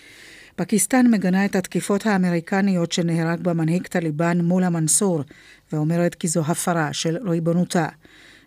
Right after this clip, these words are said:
בהודעה שפרסם משרד החוץ של פקיסטן נאמר כי המידע על התקיפה שעשה כלי טיס בלא טייס הועבר לראש הממשלה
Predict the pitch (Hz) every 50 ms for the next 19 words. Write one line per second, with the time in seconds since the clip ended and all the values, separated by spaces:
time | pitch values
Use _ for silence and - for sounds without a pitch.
0 | _ - 165 151 160 160 165 170 185 196 196 208 190 - 180 170 165 - 202 185
1 | 185 180 - 180 170 165 165 - - 226 - - 226 202 - 202 190 - 196 -
2 | - 208 185 185 190 185 185 185 185 190 196 208 247 254 - - - - - -
3 | - - 156 170 170 165 165 165 160 180 175 170 165 170 - - - 160 - 185
4 | 170 165 - 170 156 - - 185 165 - - 175 160 - 185 175 175 175 - -
5 | 175 165 160 160 - 160 156 165 180 180 190 - - - - - - - - _
6 | - - 135 139 143 170 165 160 160 160 156 160 180 180 - 196 185 175 165 -
7 | - 160 165 165 165